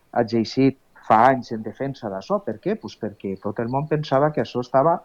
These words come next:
pues, ahí dormint i, i que no, no tornaria a eixir. Eh, la qual cosa significa, i vol dir, i és el meu desig, que remem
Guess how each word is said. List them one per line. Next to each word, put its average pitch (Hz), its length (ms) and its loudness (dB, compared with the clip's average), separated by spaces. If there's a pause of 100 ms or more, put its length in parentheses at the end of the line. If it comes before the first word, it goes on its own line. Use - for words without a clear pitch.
(120)
pues, 101 200 -8
ahí 120 200 -2
dormint 120 540 -4
i, 110 320 -2
i 113 80 -6
que 98 140 -8
no, 107 260 -2
no 110 140 -2
tornaria 127 400 -2
a - 20 -10
eixir. - 340 -2 (680)
Eh, 101 420 4
la 107 100 4
qual 143 180 4
cosa 147 380 2 (120)
significa, 110 760 0
i 98 80 0
vol 113 200 2
dir, 120 180 4
i 107 120 0
és 110 140 -2
el 104 80 -4
meu 110 180 -2
desig, 156 420 0 (380)
que 113 120 -2
remem 113 380 0